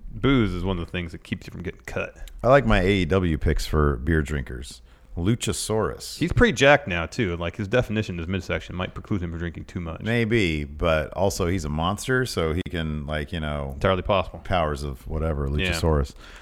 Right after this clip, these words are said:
Speaker 2: Uh, Cody.
Speaker 1: Yeah, I almost included Cody.
Speaker 2: I know he's a drinker.
Speaker 1: Yeah.
Speaker 2: He was on Jericho's podcast, I think, drunk. Uh, or he had drinking stories. Uh, Pentagon,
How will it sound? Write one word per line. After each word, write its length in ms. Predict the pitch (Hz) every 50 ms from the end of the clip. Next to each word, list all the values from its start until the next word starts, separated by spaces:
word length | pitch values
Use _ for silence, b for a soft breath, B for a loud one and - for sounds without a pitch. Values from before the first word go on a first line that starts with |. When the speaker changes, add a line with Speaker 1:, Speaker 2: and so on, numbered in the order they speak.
| B B B
Speaker 2:
Uh, 440 | - 92 95 92 90 90 87 90 - - - -
Cody. 500 | - - 127 135 147 135 131 120 120 113 -
Speaker 1:
Yeah, 200 | 101 101 98 95
I 20 | 92
almost 260 | 98 101 98 92 -
included 340 | 95 - - 95 85 90 -
Cody. 260 | - 90 87 85 85
Speaker 2:
I 120 | 87 104 104
know 200 | 113 120 120 101
he's 200 | 95 92 82 78
a 80 | 82
drinker. 340 | 71 78 78 76 73 - -
Speaker 1:
Yeah. 200 | 90 85 82 78
Speaker 2:
He 140 | - 87 85
was 160 | 82 82 76
on 360 | 82 80 80 78 78 76 71 64
Jericho's 400 | 60 85 85 90 78 80 78 71
podcast, 520 | - - 85 92 104 90 - 65 65 - 73
I 40 | 65
think, 220 | 76 92 104 -
drunk. 280 | - - 76 78 73 - - B B B B B B B B B B
Uh, 380 | 92 90 85 85 85 80 78 65
or 80 | 80
he 80 | 82 78
had 100 | 76 73
drinking 300 | - 82 82 73 76 71
stories. 400 | - - 69 71 69 71 71 -
Uh, 460 | - - 78 78 76 73 73 71 69 76 - - - -
Pentagon, 680 | - 107 117 117 95 85 85 82 82 82 85 92 92